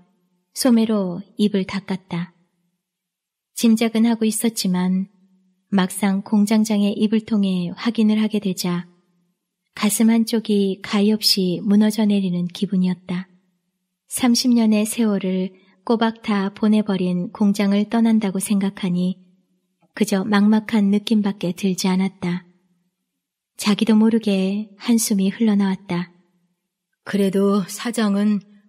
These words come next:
Speaker 2: 우리 덕분에 아들, 딸 모두 유학까지 보내지 않았소. 동정할 것 하나 없다고요. 부동산도 여기저기 널려 있고. 이 사람아,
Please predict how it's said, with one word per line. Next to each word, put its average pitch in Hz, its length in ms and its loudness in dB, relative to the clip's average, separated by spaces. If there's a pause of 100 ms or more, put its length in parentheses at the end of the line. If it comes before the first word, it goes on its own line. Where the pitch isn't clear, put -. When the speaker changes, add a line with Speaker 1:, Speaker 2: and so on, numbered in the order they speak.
(120)
Speaker 2:
우리 208 240 2
덕분에 208 600 -2
아들, 190 380 -2
딸 240 140 0
모두 196 280 0
유학까지 196 500 -2
보내지 214 380 -2
않았소. 190 760 -4 (840)
동정할 202 540 0
것 185 220 -2
하나 214 300 -2
없다고요. 202 760 -2 (720)
부동산도 233 640 2
여기저기 226 440 0
널려 247 300 2
있고. 190 480 -4 (1120)
이 185 200 -6
사람아, 185 920 -4